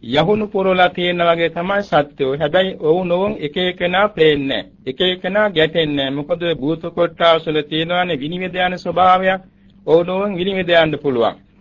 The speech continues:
ඒක නිසා ඔවුනොවුන් පේන්නේ නැහැ. එක එකනා ඉන්න බවයි පේන්නේ. ඒ තරමට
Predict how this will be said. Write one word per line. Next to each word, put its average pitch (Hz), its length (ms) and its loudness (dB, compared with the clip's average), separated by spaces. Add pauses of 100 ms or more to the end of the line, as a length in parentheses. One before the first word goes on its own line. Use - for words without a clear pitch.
(400)
ඒක 185 240 2
නිසා 180 440 0
ඔවුනොවුන් 175 460 -2
පේන්නේ 165 380 0
නැහැ. 180 240 -2
එක - 140 -12
එකනා 185 460 -2
ඉන්න 170 220 -4
බවයි 165 380 2
පේන්නේ. 131 500 0
ඒ 151 160 -2
තරමට 185 520 -2